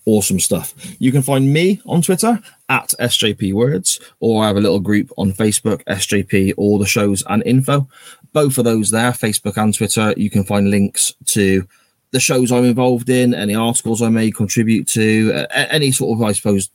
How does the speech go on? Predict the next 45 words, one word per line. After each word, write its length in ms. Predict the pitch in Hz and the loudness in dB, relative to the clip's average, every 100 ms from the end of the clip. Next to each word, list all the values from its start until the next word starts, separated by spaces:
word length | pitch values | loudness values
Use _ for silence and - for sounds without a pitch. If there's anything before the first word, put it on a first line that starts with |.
| _ | _
content 580 | - 120 107 - 92 90 | 0 4 4 2 -2 0
is 140 | 92 | -2
the 80 | - | -2
term 320 | 90 110 98 | -2 0 0
people 180 | 92 95 | 0 0
use, 220 | 92 107 | 2 2
isn't 180 | 117 101 | 2 2
it? 40 | 87 | 2
Any 120 | 101 | 0
content 540 | - 107 101 190 190 - | 0 0 2 0 -2 -2
I 160 | - 95 | -2 -2
create, 480 | - 196 87 - - - - - | -2 0 0 -4 -10 -16 -20 -4
whether 200 | 120 104 | -2 0
that 200 | 107 - | 0 0
is 400 | 98 101 95 - _ _ _ _ - | 0 0 0 -4 _ _ _ _ -4
more 560 | 117 131 123 120 110 101 - | 0 2 4 4 2 0 -2
time 300 | 123 123 117 | -2 0 0
travel, 480 | 127 113 113 110 104 | 0 0 0 -2 0
sci-fi 760 | - 123 123 110 120 117 113 113 - | 0 0 0 0 0 2 2 0 -4
stuff 580 | - - 139 143 - - | -6 -2 -2 -2 -6 -6
with 240 | 110 104 | -2 0
regards 380 | 101 107 104 - - | 0 0 0 0 0
to 260 | 101 101 | 2 2
the 100 | 98 | 0
Doctor 320 | 90 - - | -2 -4 -2
Who 180 | 98 113 | 2 2
pod 300 | - 127 139 - | 2 0 0 -2
that 80 | - | -2
I 80 | 101 | 0
do 200 | 104 101 | 2 2
with 100 | 95 | 2
our 80 | |
good 200 | 95 104 | 0 -2
friend 380 | - 110 101 95 | -2 0 2 2
Dan 200 | 113 107 | 0 2
Griffin, 360 | 113 117 131 127 _ - - - - | 2 0 0 -2 _ -20 -20 -16 -6
uh, 180 | 101 - | -4 0
or 500 | 117 113 113 110 - - | 2 4 2 0 -2 -6
e-, 140 | 127 131 | -6 -2
equally 460 | 165 147 - 127 107 | 0 0 2 0 2
geeky 460 | 120 113 - 104 | 0 0 0 0
in 120 | 87 101 | 0 0
places, 460 | 107 104 - 101 | 0 0 0 -2
I 140 | 101 107 | -2 -4
suppose, 520 | 107 113 110 110 | -2 0 0 0